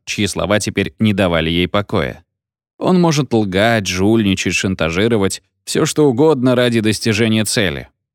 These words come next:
Это позволило взглянуть совершенно иначе не только на Банни МакГерри, но и на его телефонный счёт.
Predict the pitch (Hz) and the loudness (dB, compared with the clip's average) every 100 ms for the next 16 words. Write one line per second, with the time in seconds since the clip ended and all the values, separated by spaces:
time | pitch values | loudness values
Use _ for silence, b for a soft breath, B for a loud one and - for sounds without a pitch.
0 | _ _ _ _ _ 98 90 90 90 101 | _ _ _ _ _ -2 0 -2 0 0
1 | 110 98 92 90 90 98 95 113 - 101 | 2 0 -2 -4 -2 0 2 0 -2 -4
2 | 95 92 113 113 104 101 110 113 - 90 | -4 -4 -2 0 0 -2 -2 -4 -4 -6
3 | - 110 123 113 165 160 - 147 135 107 | -4 0 0 0 -2 -2 0 0 0 0
4 | 123 113 110 110 101 101 90 76 - _ | 0 2 2 0 -2 -2 -2 -4 -12 _
5 | _ _ - 107 101 101 95 87 87 - | _ _ 0 2 4 2 2 2 0 -2
6 | - 107 98 - 98 101 117 - 151 - | -4 -2 -2 0 0 0 -2 -2 -4 -4